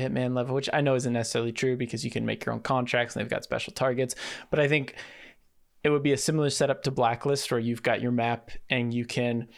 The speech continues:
pick which mission you wanna do, and occasionally you'll go back to areas you've already done, but they'll be remixed more or less. Like, guards will be in different places, you'll have different objectives,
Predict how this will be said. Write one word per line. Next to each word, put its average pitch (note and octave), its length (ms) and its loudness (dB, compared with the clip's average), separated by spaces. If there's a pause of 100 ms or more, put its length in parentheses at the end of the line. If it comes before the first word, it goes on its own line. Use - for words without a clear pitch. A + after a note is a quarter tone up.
(500)
pick E3 240 0
which D3+ 200 0
mission D3+ 280 0
you C#3+ 120 2
wanna C#3+ 160 2
do, C#3+ 200 0
and C#3 80 0
occasionally C#3 680 0
you'll B2 180 4
go B2 160 2
back A2+ 420 2
to A#2 340 0
areas C3+ 420 2
you've C3 140 0
already B2 200 4
done, B2+ 440 2
but B2 180 0
they'll A#2 120 2
be A#2 160 -2
remixed A#2+ 720 -2 (300)
more D3 240 2
or D3+ 60 2
less. D#3+ 340 2
Like, A#2 160 0
guards B2 300 2
will B2+ 60 -4
be C3 100 0
in A#2+ 80 2
different - 320 -4
places, D3 640 2
you'll A2+ 80 2
have A2 160 0
different - 300 -4
objectives, B2+ 720 0